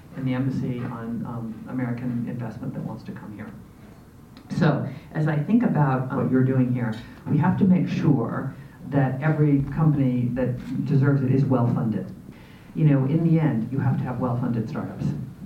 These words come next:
And you can work your way into it, but if you don't have the money, it's really, really difficult. I think let's, um, you know,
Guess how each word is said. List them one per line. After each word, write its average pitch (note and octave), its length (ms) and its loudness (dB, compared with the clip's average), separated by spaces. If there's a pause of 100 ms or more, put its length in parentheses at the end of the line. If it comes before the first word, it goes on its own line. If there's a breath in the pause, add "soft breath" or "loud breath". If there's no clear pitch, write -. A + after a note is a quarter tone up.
And D3 340 4
you G#3+ 120 4
can F#3 300 2
work F3+ 220 -4
your D3+ 140 0
way C3 240 0
into D3 260 0
it, G#3+ 120 -4 (340 loud breath)
but D3+ 100 0
if D#3 100 0
you E3 60 -4
don't F3+ 160 4
have F#3 160 4
the E3 80 2
money, F#3 300 4 (160)
it's C#3+ 180 -8
really, C3+ 340 2
really A#2 220 -4
difficult. - 480 -8 (120)
I G3 100 2
think - 420 0
let's, F3+ 240 2 (160)
um, C#3 420 4
you E3 100 6
know, C3+ 240 4